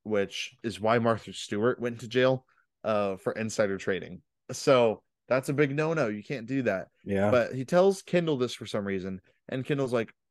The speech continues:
Speaker 1: "Oh, oh," 'cause also for this episode, they decide, "How are we going to word why this is a good fit for you guys?" And one of the options was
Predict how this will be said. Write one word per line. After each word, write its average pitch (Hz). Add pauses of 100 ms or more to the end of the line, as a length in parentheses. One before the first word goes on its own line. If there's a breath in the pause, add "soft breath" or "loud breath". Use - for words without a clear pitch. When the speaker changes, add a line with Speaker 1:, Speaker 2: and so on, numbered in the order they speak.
Speaker 1:
"Oh, 120
oh," 143
'cause 131
also 151
for 135
this 135
episode, 120
they 113
decide, 110 (420)
"How 135
are 139
we 127
going 120 (160)
to 98 (480)
word 104 (1040)
why 104
this 101
is 95
a 101
good 87
fit -
for -
you 65
guys?" 50 (960)
And 104
one 117
of 113
the 110
options 104
was 95